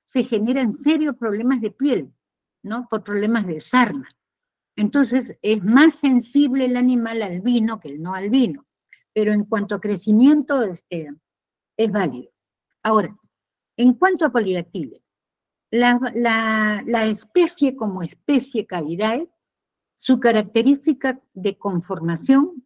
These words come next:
lo dice, es cuatro cuatro tres tres. La norma técnica peruana, eh, de carne de cuy, que fue la primera edición, salió en el dos mil cinco, indica,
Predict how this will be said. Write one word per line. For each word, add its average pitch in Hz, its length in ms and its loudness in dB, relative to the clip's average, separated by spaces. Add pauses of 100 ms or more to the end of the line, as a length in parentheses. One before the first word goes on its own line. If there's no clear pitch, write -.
(380)
lo 196 220 -2
dice, 220 480 0
es 170 160 -8 (120)
cuatro 254 480 2
cuatro 233 480 -2 (220)
tres 196 320 0
tres. - 400 -10 (1120)
La 233 220 6
norma 285 580 8
técnica 269 540 2
peruana, 180 580 -6 (1400)
eh, 202 360 -2 (160)
de 196 240 -4
carne 269 320 2
de 202 160 -2
cuy, 185 460 -4
que 185 140 -2
fue 302 520 -4 (100)
la 196 220 -8
primera 202 400 -4
edición, 240 480 -2
salió 196 360 -2
en 214 40 -4
el 175 140 -6
dos 151 160 -14
mil 220 240 -2
cinco, 240 500 -2 (560)
indica, 240 640 2